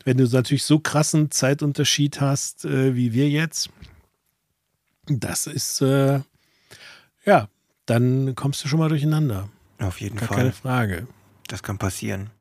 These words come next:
Speaker 1: Aber ich bin schon mal generell froh, dass wir relativ am Anfang deines Besuchs dieses, ähm, dieses Gespräch führen.
Speaker 2: Ja, letztes Mal war schon
Speaker 1: Weil
Speaker 2: kritisch.
Speaker 1: letztes Mal, <laughs> letztes Mal war schon kritisch, exakt.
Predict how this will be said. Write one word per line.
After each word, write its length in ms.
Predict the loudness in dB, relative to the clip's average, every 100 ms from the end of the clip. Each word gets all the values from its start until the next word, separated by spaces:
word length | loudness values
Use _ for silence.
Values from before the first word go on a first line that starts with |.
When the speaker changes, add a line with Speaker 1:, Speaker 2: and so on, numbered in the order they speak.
| _
Speaker 1:
Aber 140 | 2 2
ich 80 | 4
bin 120 | 2
schon 140 | 4 4
mal 140 | 4
generell 460 | 4 4 4 4 2
froh, 320 | -2 2 4
dass 260 | 2 0 2
wir 240 | 2 2
relativ 540 | 2 2 0 0 2
am 100 | 0
Anfang 460 | 0 -2 -2 -2 -2
deines 280 | -2 -4 -6
Besuchs 580 | -10 -4 -2 -2 -6 -4
dieses, 640 | -4 -2 -4 -4 -8 -4
ähm, 680 | 0 2 2 0 0 -2 -4 -10 _ _ _ _ -4
dieses 240 | -4 -2
Gespräch 440 | -4 -4 0 -2 -2
führen. 360 | -2 -2 -2 -6 -18 -20 -14 -4
Speaker 2:
Ja, 80 | 0
letztes 180 | 2 4
Mal 60 | 4
war 60 |
schon 80 | 4
Speaker 1:
Weil 60 | 0
Speaker 2:
kritisch. 360 | -4 -10 -12 -16 _ -20 _ _ 0
Speaker 1:
letztes 380 | 0 4 6
Mal, 140 | 6 4 2 -4 -4 -6 0
<laughs> 360 | 0 2 -2 0
letztes 280 | 2 0 2
Mal 180 | 2 4
war 160 | 6 4
schon 280 | 2 -4
kritisch, 720 | -4 -6 -8 -6 -4 -4 -4 -8
exakt. 680 | -8 -8 -8 -10 -10 -20